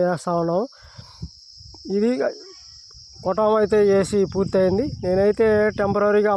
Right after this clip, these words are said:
పాత పట్ట అయితే ఉండింది, ఆ పాత పట్టని ఇప్పుడు కట్టి వా-, దాని మీద అయితే వేసినాను. ఎదురుగా ముందు కనబడతా ఉండింది. ఇప్పుడు వర్షం వచ్చినా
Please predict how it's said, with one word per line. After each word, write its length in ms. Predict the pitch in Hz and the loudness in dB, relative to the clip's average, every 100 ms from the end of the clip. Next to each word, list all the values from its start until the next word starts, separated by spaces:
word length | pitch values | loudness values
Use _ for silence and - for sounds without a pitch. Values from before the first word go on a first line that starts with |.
| - | 0
పాత 200 | 190 202 190 | -2 -2 -4
పట్ట 180 | 202 208 | -6 -2
అయితే 220 | 196 202 | -2 0
ఉండింది, 360 | 190 185 185 220 - 180 | 0 2 0 -2 -4 -6
ఆ 80 | 170 | -4
పాత 160 | 190 196 - | -2 -2 -2
పట్టని 320 | 202 - 202 196 180 | -6 -2 -2 0 -2
ఇప్పుడు 260 | 170 175 170 160 - - - - - - | -4 -6 -6 -8 -16 -20 -20 -20 -20 -8
కట్టి 300 | 185 185 - 294 - - - - - - - - - - | -6 -4 -4 -6 -8 -20 -20 -20 -20 -20 -20 -20 -20 -10
వా-, 520 | - 208 190 185 185 180 | -6 -2 -2 -2 -2 0
దాని 160 | 190 | 0
మీద 200 | 196 202 | 2 2
అయితే 240 | 202 196 202 185 | 2 2 2 2
వేసినాను. 720 | 165 170 185 175 180 180 262 - - - - 180 | 2 0 0 0 0 0 -4 -10 -20 -20 -10 -4
ఎదురుగా 420 | 190 214 208 208 196 214 185 - - - - - | 0 2 2 2 0 -2 -6 -16 -20 -20 -20 -8
ముందు 240 | 190 202 190 190 | -4 0 0 0
కనబడతా 480 | 175 190 202 175 196 | -2 0 0 0 0
ఉండింది. 260 | 185 196 220 | 2 0 -2
ఇప్పుడు 220 | 196 196 | -2 -2
వర్షం 440 | 185 185 185 233 220 | 0 -2 -2 0 0
వచ్చినా 340 | 214 220 | 0 0